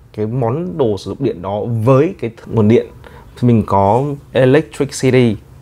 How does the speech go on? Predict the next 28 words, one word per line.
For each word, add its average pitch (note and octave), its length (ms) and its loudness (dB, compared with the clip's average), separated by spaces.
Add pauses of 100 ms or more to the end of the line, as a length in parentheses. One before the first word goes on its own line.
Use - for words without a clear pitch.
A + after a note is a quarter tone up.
(140)
bỏ. E2+ 460 2 (760)
Ở A2 120 0
đây B2+ 180 4
cũng - 100 -10
không C#3+ 220 -10
cần G2+ 260 0 (140)
trạng - 280 -6
từ A2 120 0
hỗ - 120 -4
trợ - 220 -2
gì G2 160 -6
cả, F#2 240 -2
nên A2+ 320 -2 (180)
electrically A2+ 800 0
cũng - 280 -4
bỏ. G#2 260 0 (320)
Chỉ - 140 -8
còn G#2 220 -2
có G2 220 -2
electric D#3 580 0
và - 160 -4
electrical A#2 520 0 (140)
thôi. B2 240 0 (440)
Vấn C#3 240 -2
đề F3+ 140 4
ở A#2+ 60 4
đây C3 140 4
là G#2+ 220 0